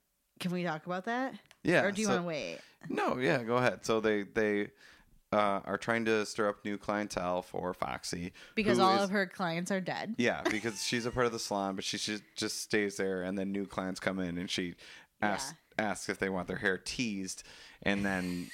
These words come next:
Speaker 1: <laughs>
Speaker 2: young people are like, "I don't know what that is," and then it's like, they,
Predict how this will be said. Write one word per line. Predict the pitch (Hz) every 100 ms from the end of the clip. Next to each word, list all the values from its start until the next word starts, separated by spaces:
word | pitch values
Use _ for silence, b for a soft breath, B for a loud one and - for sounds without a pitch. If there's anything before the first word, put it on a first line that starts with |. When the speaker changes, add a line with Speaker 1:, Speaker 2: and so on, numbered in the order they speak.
| 101
Speaker 1:
<laughs> | -
Speaker 2:
young | 127 113 101
people | 101 92 92
are | 90
like, | 85 -
"I | 98
don't | 98 95
know | 92
what | 87
that | 85 85
is," | 82 82 82 - B B -
and | 95 98
then | 90
it's | 85 -
like, | 90 82 -
they, | 107